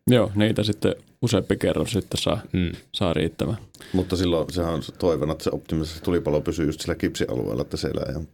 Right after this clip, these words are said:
Speaker 3: palokatkoja <laughs> ei ole muualla sitten, että jos sunkin autotalli syttyy palaamaan, niin kyllä se sieltä hyvin äkkiä saattaisi ikkunoiden karmien välistä, tota, pujahtaa rakenteisiin se palo, että
Speaker 2: On,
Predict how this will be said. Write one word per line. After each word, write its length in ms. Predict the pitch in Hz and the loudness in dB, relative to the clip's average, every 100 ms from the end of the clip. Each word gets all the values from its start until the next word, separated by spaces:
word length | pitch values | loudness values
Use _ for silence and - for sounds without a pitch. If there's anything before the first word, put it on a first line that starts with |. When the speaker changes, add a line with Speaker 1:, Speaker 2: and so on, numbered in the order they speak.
| _ | _
Speaker 3:
palokatkoja 600 | 87 78 73 - - 82 - - - - - | 0 0 -2 -4 -2 -2 -2 -12 -20 -20 -18
<laughs> 440 | - - - 92 | -18 -14 -4 0
ei 60 | 90 | 2
ole 60 | 90 | 2
muualla 400 | 90 85 57 78 | 2 2 0 -2
sitten, 240 | 78 - 71 | -2 -2 -2
että 200 | - 71 - | -4 -6 -8
jos 120 | - | -4
sunkin 260 | 80 73 - | -2 0 0
autotalli 360 | 76 - 73 | 0 0 -2
syttyy 300 | 78 - 78 | -4 -4 -4
palaamaan, 420 | 78 76 78 76 | 0 0 2 0
niin 80 | 78 | -2
kyllä 180 | 82 78 | -2 -2
se 60 | 85 | -2
sieltä 200 | 82 82 | -2 -2
hyvin 200 | 76 69 | 0 -2
äkkiä 280 | - - | -2 -4
saattaisi 300 | 85 - 82 - | -4 -4 -6 -6
ikkunoiden 460 | - 69 69 73 - - - - - - - | -4 -4 -2 -6 -8 -18 -20 -20 -20 -16 -4
karmien 440 | 71 65 67 60 | -2 0 0 0
välistä, 380 | 64 69 - - - - | -2 -2 -4 -8 -10 -14
tota, 280 | - - 67 67 | -10 -4 -4 -2
pujahtaa 500 | 78 73 76 - 73 | -2 -2 -4 -2 -2
rakenteisiin 640 | 78 76 73 71 71 - | 0 -2 -2 -2 -2 -4
se 80 | 85 | -4
palo, 300 | 69 69 71 | -2 -2 -2
että 240 | 73 - - - - - - - - - - - - - - - - - 107 | -4 -8 -12 -14 -20 -20 -20 -20 -20 -20 -20 -20 -18 -18 -20 -20 -20 -2 2
Speaker 2:
On, 220 | 101 | 2